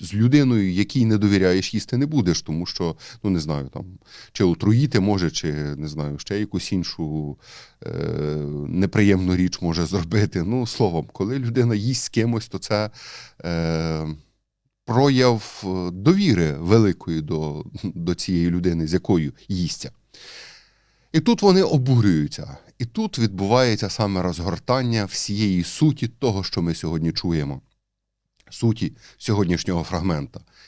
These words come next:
Ісус каже ці важливі слова: «Не здорові потребують лікаря,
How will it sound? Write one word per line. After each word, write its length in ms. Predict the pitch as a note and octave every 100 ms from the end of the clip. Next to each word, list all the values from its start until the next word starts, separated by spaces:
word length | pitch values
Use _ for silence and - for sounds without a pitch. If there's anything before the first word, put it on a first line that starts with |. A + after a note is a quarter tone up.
| -
Ісус 360 | A2 - E3
каже 500 | - A#2+ A2+ A2 F#2 E2+ _ _ _ -
ці 440 | - B2 A2+ G#2+ -
важливі 640 | F#2 F#2 G#2+ A2+ C3 A#2+ G#2
слова: 480 | - G2 E2+ C#2+ - _ _ _ -
«Не 380 | G#2 C#3 C3 B2 _ _ _ _ _ _ _ _ -
здорові 580 | F#2 G#2 B2+ B2+ G2+
потребують 600 | F2+ E2+ F2 D#2 D#2 D2+ G2+
лікаря, 420 | G2 - E2+